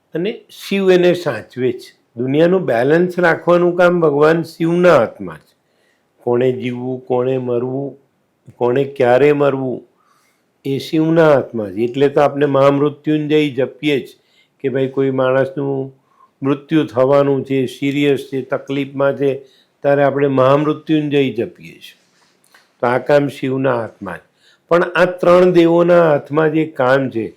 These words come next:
એમાં સૌથી મહત્વની વાત છે પાલન કરવું. તો મિત્રો, માનવ જીવનનું પાલન ભગવાન વિષ્ણુ કરે છે, બરાબર? અને ભગવાન વિષ્ણુ,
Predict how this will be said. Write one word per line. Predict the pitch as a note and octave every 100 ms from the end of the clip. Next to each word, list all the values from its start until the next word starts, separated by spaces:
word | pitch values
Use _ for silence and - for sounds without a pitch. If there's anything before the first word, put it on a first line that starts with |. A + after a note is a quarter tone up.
| _ _ _ _
એમાં | C#3 C#3+
સૌથી | - B2+ B2+ A#2+ E3+
મહત્વની | D#3 B2 B2+ C3 C3 C3+ C#3
વાત | A#2+ A#2 A#2 -
છે | D3+ G3+ - _ _ _ _ _ _ _ _ -
પાલન | F2 G2 A#2 B2 A#2
કરવું. | G2 D#2+ D#2+ _ _ _ _ _ _ _ _ _ _ _ -
તો |
મિત્રો, | D3+ D#3+ E3+ E3+ E3+ F#3 - C#3
માનવ | C3 B2 C3 D3 E3+ F3
જીવનનું | C3+ C#3 D#3 E3 F3 F3+ F3
પાલન | D3+ C3+ C#3+ C#3 F2+ _ _ -
ભગવાન | A2 A#2 C#3 D3 B2+
વિષ્ણુ | A#2+ - - D3
કરે | C#3 G2+ -
છે, | _ - _ _ _ _ _ _ _ _ _
બરાબર? | C3+ F3+ G3+ _ _ _ _ _ _ _ _ _ A#2+
અને | A2+
ભગવાન | A2+ A2+ A#2 B2+ B2+
વિષ્ણુ, | A#2+ A#2+ A#2 C3 A2